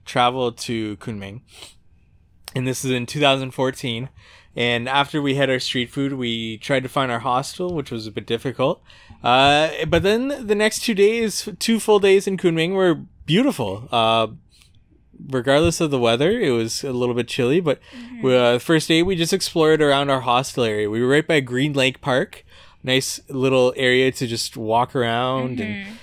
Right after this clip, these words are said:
Speaker 1: see everything. The first day was more just feeling out the city. We didn't
Speaker 2: Yeah.
Speaker 1: have lo-, much that, much time there, but, uh, we just wanted, you,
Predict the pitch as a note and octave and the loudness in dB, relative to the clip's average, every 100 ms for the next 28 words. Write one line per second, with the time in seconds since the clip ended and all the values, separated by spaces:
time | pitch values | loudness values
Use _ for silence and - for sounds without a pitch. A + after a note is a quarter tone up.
0 | - _ - - D3 D#3+ C#3+ C3+ C3+ C#3 | -20 _ -16 -6 0 2 4 2 0 0
1 | C#3 C#3 C3+ C3+ D#3 - C#4 - E4 D4+ | 0 -2 -6 -4 -2 2 0 2 0 2
2 | F#3+ E3 D#3+ D3+ C#3 C3 - - - - | 0 0 2 2 2 -2 -6 -16 -20 -6
3 | D3+ C#3+ B2 A#2 B2 B2 - G2+ F#2 - | 0 2 2 -2 -4 -6 -6 -8 -10 -14
4 | _ _ _ _ _ _ C#3 D#3+ A3 G#3+ | _ _ _ _ _ _ -4 0 2 2
5 | B2+ C#3 C#3 B2+ C#3 - - B2 C3+ _ | 0 -6 -4 0 0 0 -4 -4 -6 _
6 | _ _ - D3 - - - C#3+ C#3+ A#2+ | _ _ -6 -4 -4 -8 -4 -2 -2 -4
7 | A2 B2+ C#3 A2+ C#3+ - - - _ - | -2 0 0 -2 -6 -14 -20 -20 _ -2
8 | A#2+ - - B2 A#2 A2+ A2+ A#2+ C#3 C#3 | 0 -2 -2 2 2 2 0 -2 -2 0
9 | D#3+ E3 F3 E3+ C3 C#3+ | -2 -2 -6 -10 -14 -14